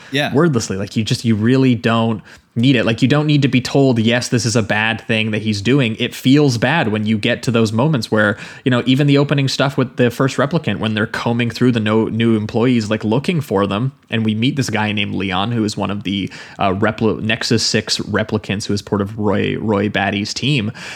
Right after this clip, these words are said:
Speaker 2: And you just know that something is off with the way this interaction is happening, that it's not a person talking to another person. It's someone, like, trying to discover if someone else is someone that he can just kill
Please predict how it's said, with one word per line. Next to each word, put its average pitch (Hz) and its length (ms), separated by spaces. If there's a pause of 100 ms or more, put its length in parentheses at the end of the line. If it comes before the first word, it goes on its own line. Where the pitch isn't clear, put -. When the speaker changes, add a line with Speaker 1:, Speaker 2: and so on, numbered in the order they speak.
(180)
Speaker 2:
And 123 160
you 127 100
just 160 180
know 127 240
that 131 120
something 113 360
is 104 220
off 107 440
with 107 160
the 104 80
way 101 200
this 101 180
interaction 98 500
is 101 80
happening, 92 360
that 90 80
it's 101 120
not 110 200
a 110 40
person 110 460
talking 98 520
to 101 120
another 87 260
person. - 480
It's - 140
someone, 95 420 (320)
like, 92 240 (220)
trying 113 380
to 110 80
discover 107 580
if 95 100
someone 117 320
else 113 400
is 107 120
someone 98 340
that 95 160
he 107 120
can 98 220
just - 440
kill 104 520